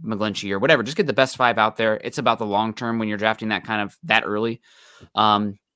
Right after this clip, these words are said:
after that, though, you had Joe Alt come off the board. Dallas Turner, who I'm glad to see Reed also has as his number one defensive prospect in this draft class, uh, edge rusher from Alabama.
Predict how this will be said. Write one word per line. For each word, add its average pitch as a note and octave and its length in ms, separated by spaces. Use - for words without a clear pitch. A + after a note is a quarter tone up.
after C#3 280
that, B2 200
though, B2+ 80
you G#2+ 140
had G#2+ 120
Joe B2 140
Alt A#2 180
come A#2+ 120
off A2+ 140
the A#2 60
board. A2+ 320
Dallas D3+ 300
Turner, C#3+ 360
who A#2 320
I'm A2+ 140
glad A#2 200
to A2+ 60
see A#2 180
Reed G#2+ 240
also G#2+ 340
has A2 320
as G#2+ 300
his G#2+ 240
number A2+ 280
one A2 380
defensive A#2+ 400
prospect A#2 560
in A#2+ 100
this A#2 140
draft A#2+ 260
class, B2 300
uh, G2+ 40
edge G2 240
rusher A2+ 320
from F#2+ 220
Alabama. G#2+ 580